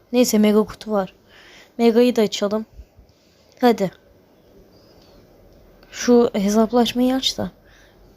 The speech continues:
Ben de mi-, ya beş yazdı, çıkmadı. Altı yazması lazım çıkması için.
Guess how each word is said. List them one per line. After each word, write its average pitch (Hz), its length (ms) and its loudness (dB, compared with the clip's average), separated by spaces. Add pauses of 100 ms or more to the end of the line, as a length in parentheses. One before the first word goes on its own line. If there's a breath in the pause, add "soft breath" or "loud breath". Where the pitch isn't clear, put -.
(160)
Ben 202 180 -2
de 202 40 0
mi-, 196 180 -4 (500)
ya 196 300 -4
beş 214 280 0
yazdı, 175 320 0
çıkmadı. 180 540 -8 (960 loud breath)
Altı 208 360 0
yazması 208 480 -2
lazım 180 280 0
çıkması 196 480 -8
için. 196 280 -12